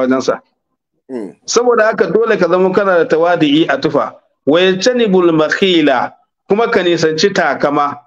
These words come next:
Speaker 1: wal badaru da nuna isa, wal ujubu da girman kai.
Speaker 2: Na'am.
Speaker 1: Shi ne sharadi na farko.
Speaker 2: Mm.
Speaker 1: Wa fihi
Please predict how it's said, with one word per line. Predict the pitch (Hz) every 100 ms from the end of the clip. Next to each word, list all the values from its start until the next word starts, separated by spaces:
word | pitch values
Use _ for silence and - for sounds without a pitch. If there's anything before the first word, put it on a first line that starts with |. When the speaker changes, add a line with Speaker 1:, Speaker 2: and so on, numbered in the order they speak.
| _ _ 135
Speaker 1:
wal | 156 160
badaru | 190 202 196 165
da | 160
nuna | 185 175
isa, | 147 139 165
wal | 165 156
ujubu | 165 180 190 160
da | 127
girman | 143 147 151 143
kai. | 143 127 - _ _ _ 90
Speaker 2:
Na'am. | - 160 214 _ _ -
Speaker 1:
Shi | 196
ne | 208 175
sharadi | - 175 160 135
na | 135
farko. | 127 135 135 127 127 _ _ -
Speaker 2:
Mm. | 151
Speaker 1:
Wa | 160 170
fihi | 262 240